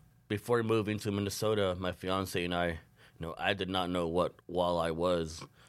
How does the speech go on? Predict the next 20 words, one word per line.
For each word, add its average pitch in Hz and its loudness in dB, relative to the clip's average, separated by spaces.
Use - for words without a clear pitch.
or 85 0
whitefish 85 0
or, 85 0
or 92 -2
even 90 0
wild 85 0
rice. 85 -2
Now, 95 -4
I 95 6
did 101 2
not 95 0
know 95 2
what 78 -2
those 87 0
ingredients 85 -4
were 107 -2
until 95 -2
we 98 0
moved 104 0
here 92 0